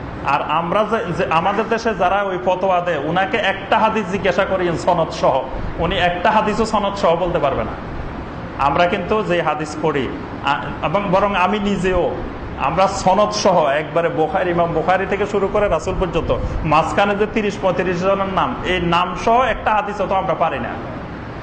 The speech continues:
আর ওই মদিনা মুনাওয়ারা এমন আলেম আছে যারা ওই সনদের নাম সহ হাজার হাজার হাদিস মুখস্থ পারে,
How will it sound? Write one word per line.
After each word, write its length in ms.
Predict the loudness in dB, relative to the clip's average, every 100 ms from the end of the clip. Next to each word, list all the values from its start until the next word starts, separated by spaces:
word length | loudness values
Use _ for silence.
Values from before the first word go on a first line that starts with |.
| -10 -10 -6 0
আর 200 | 2 4
ওই 100 | 2
মদিনা 380 | 0 2 2
মুনাওয়ারা 540 | 0 0 0 0 0 0
এমন 360 | -2 -2 0
আলেম 320 | 0 2 0 0
আছে 260 | 0 -2
যারা 560 | 0 2 2 2 0 0
ওই 240 | 0 0 -2 0
সনদের 440 | 2 2 2 0
নাম 380 | 2 4 4 0
সহ 320 | 2 2 4
হাজার 380 | 2 2 2 2
হাজার 200 | 2 0
হাদিস 240 | 0 -2 -4
মুখস্থ 380 | -2 -2 0 -2
পারে, 240 | 0 -2